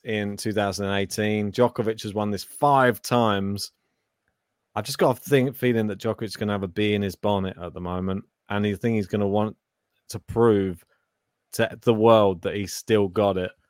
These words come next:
And I think that he's gonna be, I think it's gonna be close. It could go three, but I think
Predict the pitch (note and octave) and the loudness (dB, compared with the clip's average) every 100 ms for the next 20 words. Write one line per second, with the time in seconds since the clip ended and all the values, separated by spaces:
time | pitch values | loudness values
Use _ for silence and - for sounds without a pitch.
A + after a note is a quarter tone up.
0 | _ _ _ G#2 G2+ G2 A#2 A2 G2 G2 | _ _ _ -8 -6 -2 -2 0 -2 -4
1 | G2 - G2+ F#2+ A2 G#2+ F#2+ G#2 C#3+ A2+ | -4 -4 -4 -2 0 0 0 -2 -2 0
2 | B2+ A2+ A2 - B2 G2+ G#2 - G#2+ F#2 | -2 -2 -2 2 2 2 -2 -4 -4 0
3 | G2 F#2+ - G#2 G#2 F#2+ F2+ F2 F2 - | -2 -2 -4 0 2 0 -2 -6 -6 -6
4 | G2+ | -10